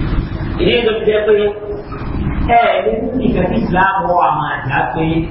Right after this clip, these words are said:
ẹ ń tí èsì Mùsùlùmí. Ó ṣe múra bẹ́ẹ̀ tẹ̀lé sí ní ó múra. Islam ò lágbára ní àbá ní kọ́ ọmọ àjà. Àwọn tí a bá wà láti wọ́n àmà àjà Mùsùlùmí ṣe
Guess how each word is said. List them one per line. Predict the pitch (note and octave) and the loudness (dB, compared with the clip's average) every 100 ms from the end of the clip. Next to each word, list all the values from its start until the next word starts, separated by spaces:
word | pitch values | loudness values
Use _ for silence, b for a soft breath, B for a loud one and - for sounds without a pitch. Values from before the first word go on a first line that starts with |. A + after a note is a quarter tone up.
| - | -4
ẹ | - E3 | 0 0
ń | E3 | 0
tí | E3+ G3+ | 0 2
èsì | D#3 - D3+ | 2 -2 -2
Mùsùlùmí. | C#3 C3+ C3+ B2+ C3 D3+ - - - - - - - - - - - - - - - - - - - - | -2 -2 -2 0 2 2 0 -8 -10 -10 -12 -8 -6 -6 -6 -8 -8 -8 -8 -10 -8 -8 -10 -10 -12 -10
Ó | - | -2
ṣe | F#3 F3+ | 0 0
múra | F3+ - | 0 0
bẹ́ẹ̀ | - C#3 | 0 -2
tẹ̀lé | C#3+ C3+ | -6 -6
sí | C#3+ C#3 | -6 -2
ní | D3 | 0
ó | C#3+ | 2
múra. | C#3 A#2+ - - | 0 -2 -4 -6
Islam | - - A#3+ | -6 -2 -2
ò | E3+ | 0
lágbára | D3+ E3 - E3+ | 0 0 -2 -2
ní | E3 | -2
àbá | D#3 B2+ | -2 -2
ní | D3+ | -4
kọ́ | D#3+ E3 | -4 -2
ọmọ | E3 | -2
àjà. | C3 A2+ - - - - - | -2 -4 -8 -8 -12 -14 -8
Àwọn | - - C4 | 0 0 0
tí | C4 | 0
a | C4+ | 0
bá | C4 | 2
wà | C4 | 2
láti | C4 G#3 | 0 -4
wọ́n | G#3 A#3 | -2 0
àmà | - - | -2 -4
àjà | F#3 - | -4 -4
Mùsùlùmí | G#3 G3 E3+ G3 | -2 -2 0 0
ṣe | F#3+ | 2